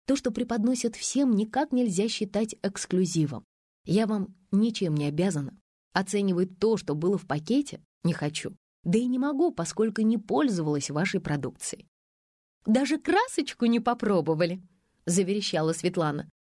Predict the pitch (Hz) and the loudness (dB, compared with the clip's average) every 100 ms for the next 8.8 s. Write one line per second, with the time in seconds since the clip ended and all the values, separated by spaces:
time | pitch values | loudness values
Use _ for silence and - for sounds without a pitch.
0 | _ 247 208 302 427 403 392 349 349 330 | _ 2 4 2 2 2 2 0 0 0
1 | 320 - 269 269 262 302 285 294 285 214 | 0 0 0 2 2 0 0 2 2 4
2 | 339 403 - - _ _ _ - 330 269 | 2 2 -4 -16 _ _ _ 2 4 4
3 | 320 262 330 370 320 220 202 208 233 - | 4 4 4 4 2 2 2 2 0 0
4 | 185 180 208 262 185 - 285 381 370 339 | 0 0 0 2 2 0 2 2 2 -2
5 | - 220 339 247 208 254 247 202 202 277 | -4 2 4 4 2 0 -2 0 4 4
6 | 269 269 202 196 214 220 - _ _ _ | 4 2 2 4 2 0 -6 _ _ _
7 | _ _ - - 220 233 381 359 - 151 | _ _ -18 -6 -4 0 0 -2 -6 -6
8 | 123 - 156 156 156 196 226 277 | -6 -6 -2 -2 -2 -2 -2 -4